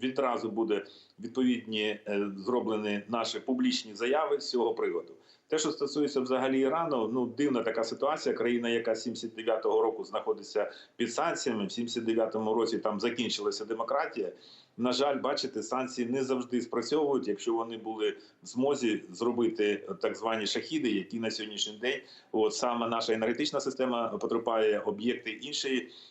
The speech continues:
е, інфраструктури від цих шахідів. І те, що росіяни мають, е, спільну мову, умовно кажучи, саме з цією країною, країни, яка в багатьох країнах світу визначена як країна-терорист.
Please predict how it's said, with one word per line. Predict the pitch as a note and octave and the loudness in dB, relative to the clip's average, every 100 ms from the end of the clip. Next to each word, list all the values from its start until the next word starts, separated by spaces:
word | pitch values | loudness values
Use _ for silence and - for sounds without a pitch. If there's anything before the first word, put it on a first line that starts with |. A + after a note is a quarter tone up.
| _ G#2+ | _ -2
е, | A2+ | 0
інфраструктури | A2 A#2 A#2 B2 B2+ - B2+ A#2 | 2 0 0 -2 -2 0 2 4
від | A2 G#2+ | 2 0
цих | B2+ | 0
шахідів. | - A2+ A#2 G#2 G2 - - - | 0 0 0 0 0 -2 -8 -4
І | |
те, | - | 0
що | D3+ C#3+ | 2 4
росіяни | C3+ C3+ D3 C3+ B2+ | 2 2 2 2 2
мають, | B2+ B2 A#2 A2+ - A2 | 2 2 0 -4 -8 -4
е, | A2 G#2+ G#2 G2+ F#2 F#2 F#2 | 0 2 2 -2 -6 -12 -14
спільну | - - D3 C3 A#2 | -14 -6 0 2 4
мову, | B2+ A#2+ G#2+ | 4 4 2
умовно | G#2+ A2+ B2 A2+ | 0 0 0 0
кажучи, | G#2 A2 G#2 G2+ G#2 | 0 0 0 -2 -4
саме | - A#2+ G#2+ | -2 -2 -2
з | - | 0
цією | B2+ | -2
країною, | - C3 F#3 E3 A2+ | 0 0 0 0 0
країни, | A2+ A2+ A#2 G#2+ | 2 0 0 0
яка | G#2+ A2 G#2 - - _ | 0 2 0 -2 -12 _
в | A2+ | -2
багатьох | A2+ A#2+ A#2 | 0 2 0
країнах | A2+ A2 G#2 | 2 2 0
світу | A2+ G#2 G#2 F#2 - | -2 0 2 0 -2
визначена | G#2+ A2+ G#2+ G2+ G#2 | -2 -2 -2 -4 -2
як | G2+ | -2
країна-терорист. | - A2+ A2+ G#2+ G#2 G#2+ G#2+ G2+ E2 | 0 0 2 0 0 2 2 2 -2